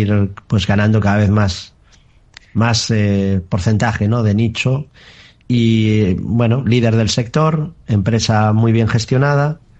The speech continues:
está en subida libre y un valor que llevamos mucho tiempo diciendo también que es de esos que en caídas, pues sería interesante vigilar para compras. El problema que tiene muchas veces es que como el mercado es consciente de la calidad, del track record, del histórico que tiene este valor,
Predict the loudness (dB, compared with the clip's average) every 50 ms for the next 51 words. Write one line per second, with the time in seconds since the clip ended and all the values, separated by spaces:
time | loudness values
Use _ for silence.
0 | _ -20 -20 -14 -10 -6 -4 -2 0 0 0 0 0 0 0 2 2 2 2 2
1 | 0 0 -2 -4 -6 -8 -14 _ _ _ _ _ _ -20 -20 _ -8 -4 -2 0
2 | 2 2 2 2 2 2 2 0 0 -2 -2 -2 -4 -4 -10 _ _ _ -20 -14
3 | -6 -4 -2 0 0 0 0 0 0 -2 -2 0 -2 -2 0 0 0 2 2 0
4 | 0 2 2 2 2 2 2 2 2 2 0 0 0 0 0 0 0 -2 -2 0
5 | 0 0 0 2 2 2 2 2 2 0 -2 -2 -6 -8 -14 _ _ _ _ -20
6 | -20 -20 -20 _ _ _ -4 -2 0 2 2 2 2 2 2 0 0 0 0 0
7 | 2 2 2 0 0 0 0 0 0 0 -2 -2 -2 0 0 0 0 0 0 -2
8 | 0 0 0 0 0 0 2 2 2 2 0 0 -2 -2 -2 0 0 0 0 0
9 | 0 -2 -2 -2 -2 -2 -2 -2 -2 -2 -4 -4 -6 -10 -18 -20 -20 -20 -20 -20
10 | -20 -20 -20 -20 -8 -4 -4 -2 -2 -2 0 0 0 2 2 2 2 2 2 0
11 | 0 0 0 0 0 0 -2 -2 -4 -4 -4 -2 0 0 0 0 0 -2 -2 0
12 | 0 -2 -2 -2 -2 0 0 0 2 0 0 -2 -2 -6 -10 -8 -4 -2 0 0
13 | 0 0 -2 -2 -2 -2 -4 -4 -4 -4 -4 -4 -2 -2 -2 -2 -2 -2 -2 -4
14 | -4 -4 -2 -2 -2 -2 -2 -2 -2 -2 -2 0 0 0 -2 -2 -2 -2 0 0
15 | 0 0 0 0 -2 -4